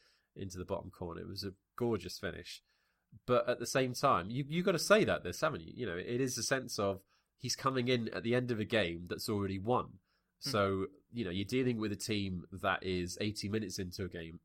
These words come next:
Speaker 1: as opposed to, you know, into the first ten minutes. So obviously there's gonna be a marked difference as to how fit and fresh and sharp they are.
Speaker 2: Yeah.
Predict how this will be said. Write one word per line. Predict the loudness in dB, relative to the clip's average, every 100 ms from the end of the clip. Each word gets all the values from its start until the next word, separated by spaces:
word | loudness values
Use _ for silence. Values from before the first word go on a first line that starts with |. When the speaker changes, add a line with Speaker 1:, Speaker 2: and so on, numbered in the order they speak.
| -8
Speaker 1:
as | -6
opposed | -2 -2 0 -2 -8 -6
to, | -6 -4 -6 -8 _ _ _ -12
you | -8
know, | -6
into | -6 -8
the | -6
first | 0 0 0
ten | -4 -2
minutes. | -2 -2 -6 -8
So | -2 0
obviously | 0 0 -2
there's | 0
gonna | -4
be | -2
a | -2
marked | 0 -2 -2 -4
difference | -4 -4 -10 -10
as |
to | -8
how | -4 -4
fit | -4 -6 -6
and | -6 -6
fresh | -2 -2 -4
and | 0
sharp | 4 4 4
they | -8 -6
are. | -10 -10
Speaker 2:
Yeah. | -14